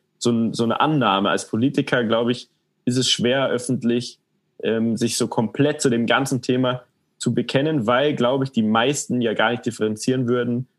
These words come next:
sondern alle wie immer über einen Kamm scheren würden und dann sagen, "Ja, das sind ja,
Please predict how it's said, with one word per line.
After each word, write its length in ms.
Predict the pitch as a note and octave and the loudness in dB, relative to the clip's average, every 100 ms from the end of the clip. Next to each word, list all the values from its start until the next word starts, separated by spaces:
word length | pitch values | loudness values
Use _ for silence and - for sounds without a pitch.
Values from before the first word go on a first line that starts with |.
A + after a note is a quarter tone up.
| _ | _
sondern 240 | G#2+ G#2+ | -2 0
alle 340 | G#2+ F#2+ A2+ A2 | 0 0 2 2
wie 120 | G#2+ | 0
immer 200 | A2+ A#2 | 2 0
über 160 | G#2+ F#2 | 0 0
einen 140 | G#2+ | 0
Kamm 200 | - A#2+ | -2 -2
scheren 260 | B2 A#2 G#2+ | 0 0 0
würden 140 | A2 | -2
und 100 | G#2 | 0
dann 140 | G#2+ G2 | -2 -2
sagen, 180 | G2 | -4
"Ja, 160 | F2 E2 | -2 -4
das 120 | F#2 | -4
sind 160 | B2 | -6
ja, 100 | A#2 | -4